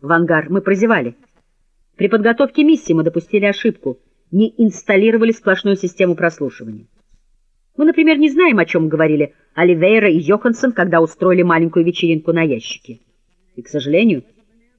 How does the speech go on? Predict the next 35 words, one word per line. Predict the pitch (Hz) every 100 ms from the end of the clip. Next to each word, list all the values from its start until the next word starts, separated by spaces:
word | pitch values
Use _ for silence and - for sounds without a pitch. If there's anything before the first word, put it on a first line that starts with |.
| _
мы | 180
не | 214
слышим | 240 233 214
разговоров | 202 208 214 214 208
на | 202
пандусе | 196 269 254 165 - 156
и |
на | 202 202
крыше. | 139 120 - 113 _ _ _ _ _ _ _ _
Но | 262
это | 262
не | 277
меняет | 294 269 151 -
того | 147 143
обстоятельства, | - - 151 139 135 - 147
что | - 156
вы | 147
вели | 147
себя | 139 143 143
как | 143 - -
последний | 156 - 156 131 131
дурак. | 139 139 110 _ _ _ _ _ _ _ _ _ _ _
Я | 127
обещаю | 120 131 - 139
этого | 156 156
больше | 156 151 160
никогда. | 151 151 151 151 _ _
Вы — | 147 208 202 -
дырка | 156 156 247 - 143
в |
системе | - 135 - 143
надежности, | 139 135 139 131 123 143
Мик. | 139 131 _ _ _ _ _ -
Безмозглый | 185 165 196 247 165 160
дурак. | 156 185 147 -